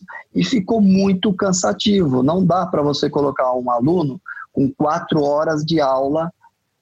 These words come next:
através do computador, né? Então, a gente interrompeu, e aí, não, não é bem assim, acho que a gente tem que reformular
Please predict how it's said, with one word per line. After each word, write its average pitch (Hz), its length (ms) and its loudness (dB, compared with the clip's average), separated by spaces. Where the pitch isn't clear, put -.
através 139 540 -2
do 147 60 -4
computador, 151 680 -2
né? 147 260 -4
Então, 147 400 -2
a 175 80 0
gente 165 340 0
interrompeu, 165 960 0
e - 80 -2
aí, 143 460 0
não, 135 260 0
não 117 160 2
é 135 80 0
bem 147 240 0
assim, 170 280 0
acho 117 140 0
que - 80 -2
a - 20 0
gente 135 240 0
tem 151 120 0
que 160 100 0
reformular 156 840 0